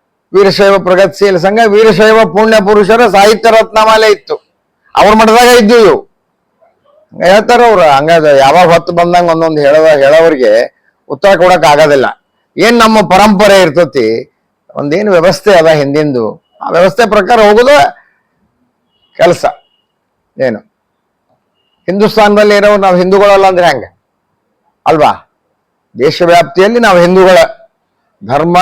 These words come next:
ವ್ಯಾಪ್ತಿಯಲ್ಲಿ ನಾವು ವೀರಶೈವ ಲಿಂಗಾಯತರು. ಏನ್ ರಿಸರ್ವೇಶನ್ಗೆ ಅದಕ್ಕೆ ಉಪಜಾತಿ ಬರೆಸ್ತಾರ, ಯಾರಿಗೆ ಅದ್ರ ಅವಶ್ಯಕತೆ ಐತಿ ಬರೆಸ್ಲಿ, ನಮ್ದೇನ್ ತಕರಾರಿಲ್ಲ.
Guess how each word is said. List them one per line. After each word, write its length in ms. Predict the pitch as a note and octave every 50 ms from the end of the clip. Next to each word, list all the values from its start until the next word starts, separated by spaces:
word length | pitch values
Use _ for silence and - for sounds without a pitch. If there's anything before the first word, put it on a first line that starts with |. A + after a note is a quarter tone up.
| F#3+ F#3+ F#3
ವ್ಯಾಪ್ತಿಯಲ್ಲಿ 580 | E3 D#3+ D#3 C#3 - - D#3+ D#3 D#3 F3+ G#3+ A3
ನಾವು 240 | G#3 F#3 E3+ D#3 C#3+
ವೀರಶೈವ 480 | D3 D3+ D3+ D3 - - D3 D#3+ F#3
ಲಿಂಗಾಯತರು. 840 | G3+ F3+ C#3+ C3 C3+ C3+ C3 B2 A2+ G2+ - - - - _ _ _ _ _ _ _ _ _ - -
ಏನ್ 260 | D#3 G#3 B3 A#3+ G3
ರಿಸರ್ವೇಶನ್ಗೆ 720 | F#3+ G3 G3 A3 A3 A3 G#3+ G3+ - G#3+ G3 G3 F#3 G#3
ಅದಕ್ಕೆ 380 | G3+ F#3 F3 F3+ F3 G3+ F#3 F3
ಉಪಜಾತಿ 420 | D3+ E3 E3 F3+ F#3 F3+ F3+ F3+
ಬರೆಸ್ತಾರ, 440 | E3+ D#3+ E3+ F3 - - - D#3+ E3 F#3 F#3 - - _ _ _ _ _ _ _ _ _ - -
ಯಾರಿಗೆ 300 | C3+ D3 D#3 E3 D#3 E3
ಅದ್ರ 460 | D#3+ D3+ D3 D3 C#3 C#3+ C#3+ C#3 C#3
ಅವಶ್ಯಕತೆ 500 | C#3 C3 D#3 D#3 C3 - D#3 D3 B2 C#3+
ಐತಿ 200 | C#3+ D#3+ D#3 G#3
ಬರೆಸ್ಲಿ, 400 | F#3+ D#3+ D#3+ D#3 D3 - A2 F#2 - _ _ _ _ _ _ _ -
ನಮ್ದೇನ್ 340 | - G#2 B2 C3+ D3 C#3 A2+
ತಕರಾರಿಲ್ಲ. 480 | A#2+ G#2+ - B2+ B2+ B2 A2+ G#2+ G2+